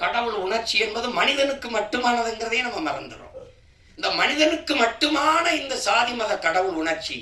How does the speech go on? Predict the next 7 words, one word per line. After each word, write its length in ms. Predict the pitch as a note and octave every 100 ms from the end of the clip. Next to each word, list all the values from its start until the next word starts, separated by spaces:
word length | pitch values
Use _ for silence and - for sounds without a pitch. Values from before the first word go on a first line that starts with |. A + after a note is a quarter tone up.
| G#2 - - - C3+ E3+
எல்லா 260 | D#4 - - F#4+
உயிர்களுக்குமான 680 | F#4 F4+ D#4 D4 C4 A#3+ G#3+ G3+ F#3
அரசியலில் 500 | D#3 F#3+ F#3 D#3 -
கலப்பதுதான் 680 | D#3+ G3+ A#3 G#3+ B3 D#4 D4+ F3+
பேராபத்தா 500 | F3+ E3 D3+ - D#3+
இருக்கு. 140 | - - _ _ _ _ _ _ _ _ _ _ _ _ _ _ _ _ _ - - _ - - _ _ _ - _ _ _ _ _ -
ஒரு 120 | C#3